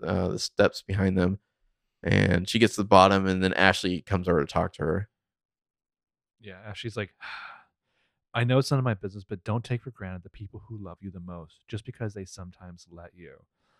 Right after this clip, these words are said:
Speaker 2: And Hannah's like, "What does that even mean?" And Ashley's like, "You're my daughter, and I will always be on your side, even when you're wrong. I can't help it." And Hannah's like, "So you think I'm wrong about Mona?"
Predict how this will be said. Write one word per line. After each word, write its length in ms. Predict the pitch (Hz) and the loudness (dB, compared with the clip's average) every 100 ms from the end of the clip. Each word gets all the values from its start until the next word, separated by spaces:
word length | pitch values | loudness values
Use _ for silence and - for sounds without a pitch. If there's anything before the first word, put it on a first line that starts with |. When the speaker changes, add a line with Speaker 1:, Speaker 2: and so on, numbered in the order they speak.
| _ - | _ -18
Speaker 2:
And 80 | 95 | -8
Hannah's 280 | 123 110 | -4 -4
like, 160 | 107 101 _ 113 | -4 -8 _ -10
"What 80 | 185 | -6
does 100 | 135 | -2
that 160 | 117 | 0
even 300 | 165 131 98 | 0 0 -4
mean?" 420 | 101 123 107 92 92 _ _ _ _ _ | -6 -6 -6 -8 -14 _ _ _ _ _
And 80 | 120 | -8
Ashley's 220 | 123 139 | -8 -4
like, 220 | 127 117 _ _ | -2 -2 _ _
"You're 160 | 117 127 | -2 0
my 140 | 127 | 0
daughter, 420 | 120 113 113 110 | -2 -2 -2 -2
and 100 | 92 | -6
I 80 | 92 | -8
will 140 | 92 - | -12 -14
always 300 | 98 107 113 | -6 -4 -4
be 140 | 110 | -4
on 80 | 107 | -6
your 100 | 101 | -6
side, 400 | - 110 95 85 - - | -8 -12 -12 -14 -16 -10
even 260 | 120 147 | -6 -4
when 80 | 135 | -4
you're 140 | 123 | -6
wrong. 420 | 104 104 98 85 80 - | -6 -6 -6 -8 -14 -18
I 80 | |
can't 300 | 110 - 139 | -16 -10 -8
help 260 | 107 113 - | -8 -12 -12
it." 140 | - _ _ _ _ - | -18 _ _ _ _ -8
And 100 | 113 | 0
Hannah's 240 | 123 151 | 2 4
like, 240 | 139 117 - | 2 0 -2
"So 140 | - | -2
you 80 | 127 | -2
think 180 | 156 160 | 0 0
I'm 220 | 151 104 | -2 -2
wrong 300 | 95 101 131 | -2 -2 0
about 260 | 147 120 - | 0 -2 -4
Mona?" 640 | 92 92 98 113 175 190 | -10 -10 -8 -4 -2 -4